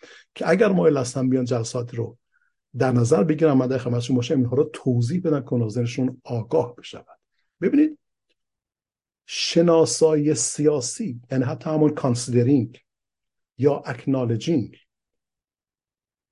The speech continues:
وقتی اتفاق می‌افتد که یک جنبش انقلابی بتواند تمام منافع یک مردم را نمایندگی کند.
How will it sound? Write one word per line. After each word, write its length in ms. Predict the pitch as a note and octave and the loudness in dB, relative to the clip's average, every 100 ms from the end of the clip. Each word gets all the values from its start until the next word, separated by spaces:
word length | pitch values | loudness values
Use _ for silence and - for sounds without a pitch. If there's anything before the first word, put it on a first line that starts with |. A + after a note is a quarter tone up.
| _ _ _ | _ _ _
وقتی 720 | B2 B2 F#3+ D4+ - - - B3 | -10 -6 -4 -6 -10 -16 -6 -4
اتفاق 440 | - - D3 B2+ | -4 -2 -2 0
می‌افتد 680 | A2+ F#2+ - - F#2 F2+ - - | -4 -8 -14 -12 -10 -12 -16 -12
که 140 | - | -6
یک 460 | E3+ C#3+ E3 C#4+ D#4 _ _ - | -6 -2 2 2 0 _ _ -12
جنبش 760 | A#2+ C#3+ C3+ C3+ A#2 A#3 - | 0 4 6 4 2 0 2
انقلابی 800 | C4 G3 D3+ C#3 A#2 A#2 A2+ A2+ A#2 _ _ _ _ _ _ - | 0 2 2 2 0 -2 -6 -8 -14 _ _ _ _ _ _ 0
بتواند 680 | A3 A3+ F#3+ F#3 F3+ E3+ E3+ _ _ _ | 0 2 0 2 2 0 -4 _ _ _
تمام 640 | - - D3 F3 A#3 A#3+ A#3 | -12 -4 0 0 2 2 2
منافع 680 | G#3+ F3+ D3+ C#3 C3 - D#3 | 2 0 -2 -4 -6 -4 -6
یک 360 | D#3 G3 - | -4 -6 -4
مردم 460 | C3+ C3 B2+ A#2 D3 | -2 0 -2 -2 0
را 140 | C#3+ | 0
نمایندگی 600 | C3+ A#2+ G#2 G2 - - - | 0 -4 -8 -14 -18 -20 -20
کند. 180 | - | -20